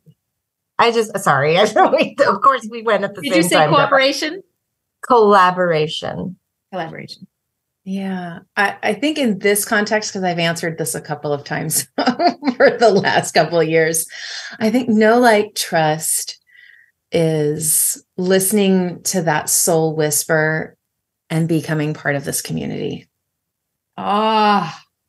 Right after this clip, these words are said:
Speaker 1: So good.
Speaker 2: Love it.
Speaker 1: So good.
Speaker 2: Oh, I can't thank you both enough for being with us today. We are going to put all the information in the show notes.
Speaker 3: Yay.
Speaker 2: Um,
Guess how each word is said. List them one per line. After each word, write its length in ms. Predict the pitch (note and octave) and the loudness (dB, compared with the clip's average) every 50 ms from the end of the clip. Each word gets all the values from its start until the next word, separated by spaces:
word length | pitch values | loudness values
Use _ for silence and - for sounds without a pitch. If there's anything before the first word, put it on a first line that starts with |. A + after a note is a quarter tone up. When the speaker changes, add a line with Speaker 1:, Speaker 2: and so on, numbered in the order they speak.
| _ _ _ _ _ _ _ _ _ _ _ _ _ _ _ _ - | _ _ _ _ _ _ _ _ _ _ _ _ _ _ _ _ -18
Speaker 1:
So 320 | - - - D3+ C#3 C#3 | -6 2 6 6 8 8
good. 260 | B2+ C3 B2+ B2+ A#2+ | 8 6 6 6 4
Speaker 2:
Love 240 | A#2+ F3+ F3+ F#3 F3+ F#3 | 2 2 2 2 2 0
it. 200 | G3 F#3 - - _ - - - _ _ _ _ _ _ _ _ _ _ _ _ _ _ _ | -2 -4 -4 -6 _ -20 -20 -20 _ _ _ _ _ _ _ _ _ _ _ _ _ _ _
Speaker 1:
So 260 | - - - A2 G#2+ | -4 -2 0 0 0
good. 280 | - - - - - - - - - | -2 -2 -2 -2 -2 -4 -8 -10 -6
Speaker 2:
Oh, 340 | A#3+ A#3 A3 A3 A3 G#3 G3 _ _ - G#3+ G#3 G#3 F#3+ G3 - _ _ _ _ _ _ _ - - | -4 -2 -2 0 -2 -4 -6 _ _ -10 -6 -6 -6 -6 -8 -12 _ _ _ _ _ _ _ -4 -4
I 60 | A3 | -4
can't 300 | A#3+ - D#4+ D4 C#4 - | -2 -2 -2 -2 -2 -2
thank 240 | - B3+ A#3+ A3 - | -2 -2 -2 -2 -4
you 40 | A#3 | -2
both 200 | G#3+ G#3 G3+ - | -2 -2 -2 -4
enough 260 | F#3+ F3 E3+ F3 - | -4 -4 -4 -6 -6
for 100 | - G3 F3 | -8 -8 -6
being 180 | F3+ F3 E3+ | -6 -6 -6
with 140 | E3+ E3+ D#3+ | -6 -6 -6
us 180 | F3 E3 D#3 - | -6 -6 -8 -10
today. 360 | - G#3 F3+ F3 E3+ E3+ E3+ | -10 -6 -4 -4 -2 -2 -2
We 180 | E3+ G#3+ A3 A3 | -2 0 0 0
are 80 | A3 | 0
going 220 | A3 A3 G#3+ G#3+ G3+ | 0 -2 -2 -2 -2
to 40 | |
put 200 | G#3 G#3 - - - - | -4 -4 -8 -8 -6 -2
all 380 | F#3+ G3+ G#3+ A#3 A3+ A3+ G#3+ | 0 2 4 4 4 2 0
the 80 | G3+ F#3+ | 0 -4
information 480 | F#3 F3 - E3 E3 D#3+ D#3 - E3+ | -6 -8 -8 -8 -8 -8 -8 -8 -8
in 60 | D#3+ D#3+ | -8 -8
the 60 | D#3+ | -8
show 200 | D#3 - G3+ A3 | -6 -4 -2 -2
notes. 680 | A3+ A3 G#3+ G#3+ G#3+ G#3 G#3+ G#3 G#3 - - - - _ _ _ _ _ _ _ _ _ _ _ _ | 0 0 -2 -2 -2 -4 -4 -6 -8 -10 -12 -12 -14 _ _ _ _ _ _ _ _ _ _ _ _
Speaker 3:
Yay. 240 | E4+ E4+ E4 E4 D#4+ | -12 -10 -8 -6 -4
Speaker 2:
Um, 440 | A3 G#3+ G#3 G3+ G3 F#3+ F#3 F#3+ - | -2 -2 -2 -2 -4 -6 -8 -10 -14